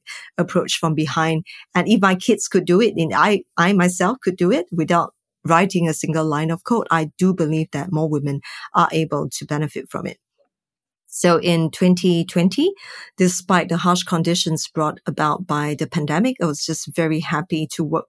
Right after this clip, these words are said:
with, um, fellow public sector colleagues from A W S to be able to launch the A W S Deep Racer Women's League. And that was a world's first. And we managed to finally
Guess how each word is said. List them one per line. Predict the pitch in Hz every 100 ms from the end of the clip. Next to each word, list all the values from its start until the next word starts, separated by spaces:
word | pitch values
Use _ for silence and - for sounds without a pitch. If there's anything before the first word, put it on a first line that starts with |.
| 165
with, | 156 151 -
um, | 156 143 160
fellow | - 175 165 165 160 - - - - -
public | 170 165 -
sector | - -
colleagues | - 170 160 - - -
from | - 156
A | 170
W | 175 180 160
S | 160 226 -
to | 190
be | 175 160
able | 156 151 143
to | 160
launch | 147 147 151 -
the | 160 160
A | 156
W | 151 156 156
S | 156 -
Deep | 180 180
Racer | 165 160 - 156 156 -
Women's | 170 269 214 147 147 - - - - -
League. | 170 185 - -
And | 165 151
that | 175
was | 170 165 -
a | 165
world's | 147 165 185 - -
first. | 190 185 392 - -
And | 165 160
we | 156 160
managed | 165 175 196 - - -
to | 160
finally | - 170 214 226 156 143